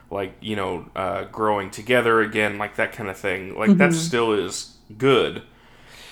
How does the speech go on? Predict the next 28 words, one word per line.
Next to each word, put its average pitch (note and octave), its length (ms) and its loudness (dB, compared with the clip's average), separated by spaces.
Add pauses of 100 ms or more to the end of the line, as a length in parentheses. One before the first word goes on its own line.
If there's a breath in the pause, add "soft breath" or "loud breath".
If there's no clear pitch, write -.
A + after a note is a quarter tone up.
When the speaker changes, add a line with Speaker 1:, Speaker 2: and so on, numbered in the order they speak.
(460 loud breath)
Speaker 1:
Um, G#2+ 520 6 (880 loud breath)
but - 140 0
yeah, A2 260 6
I A#2+ 140 6
just, B2+ 380 -4
uh, F#2 380 2 (380)
th-, A#2 220 -8
to D3 140 0
me, F3 280 0
this D#3 220 -2
is B2+ 140 -8
the B2+ 80 -2
most A#2+ 300 0
explicit A2+ 640 -4
thing C#3 240 -4
we've C#3 200 -4
seen C#3 260 -6
so C#3 200 -2
far, C#3 300 0
so B2 140 0
I G2 40 2
just G#2+ 200 -8
wanted A2+ 200 -2
to G#2 60 -6
bring G#2+ 220 -4
it G#2+ 100 -2
up G#2 180 -4
here. G2+ 360 -8